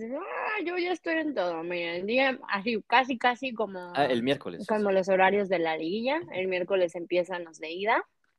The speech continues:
Speaker 1: Y supongo que el domingo, no, no sé si supongo bien, el domingo los de vuelta. Ahorita les digo
Speaker 2: Así
Speaker 1: los
Speaker 2: es.
Speaker 1: horarios rápidamente para que no se los pierdan
Speaker 2: Así
Speaker 1: por
Speaker 2: es.
Speaker 1: tu
Speaker 2: Miércoles,
Speaker 1: D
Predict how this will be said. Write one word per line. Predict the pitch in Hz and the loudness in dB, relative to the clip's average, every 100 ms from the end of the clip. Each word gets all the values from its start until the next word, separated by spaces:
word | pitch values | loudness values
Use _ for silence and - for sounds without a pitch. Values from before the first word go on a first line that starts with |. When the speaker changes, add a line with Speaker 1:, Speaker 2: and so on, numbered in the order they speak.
| _ _ _ _ - _ - | _ _ _ _ -20 _ -12
Speaker 1:
Y | |
supongo | 190 175 185 180 | -8 -4 -2 0
que | 170 | 0
el | 185 | -2
domingo, | 185 208 220 214 226 339 | -2 -2 0 0 0 0
no, | 190 | -2
no | 170 175 170 | -4 -10 -10
sé | 165 | -14
si | 147 | -12
supongo | - 156 165 170 | -10 -8 -4 -2
bien, | 226 277 - - - - - | 0 -2 -6 -20 -20 -20 -4
el | 175 | 0
domingo | 175 175 175 | 0 2 4
los | 180 180 170 | 6 6 4
de | 175 185 | 2 2
vuelta. | 170 147 147 170 151 - - _ _ _ _ _ | 2 0 0 0 -2 -6 -8 _ _ _ _ _
Ahorita | 175 170 156 180 | -4 -2 0 2
les | 170 160 | 2 2
digo | 170 160 | -2 2
Speaker 2:
Así | 170 | 4
Speaker 1:
los | 185 | 4
Speaker 2:
es. | 202 | 2
Speaker 1:
horarios | 196 196 196 185 | 0 2 0 2
rápidamente | 190 190 185 190 202 196 | 0 0 -2 -2 -4 -4
para | 202 180 | -2 -4
que | 175 165 | -4 -6
no | 175 | -6
se | 180 | -4
los | 185 180 | -2 -2
pierdan | - 185 185 196 220 277 _ _ _ _ - | -2 0 2 0 -2 -6 _ _ _ _ -6
Speaker 2:
Así | - 196 | 4 6
Speaker 1:
por | |
Speaker 2:
es. | 208 254 - - - - - - - | 8 6 0 -20 -18 -18 -18 -16 -6
Speaker 1:
tu | 170 | 0
Speaker 2:
Miércoles, | 175 175 143 147 139 - - - | 2 2 4 2 2 -10 -20 -2
Speaker 1:
D | - | 6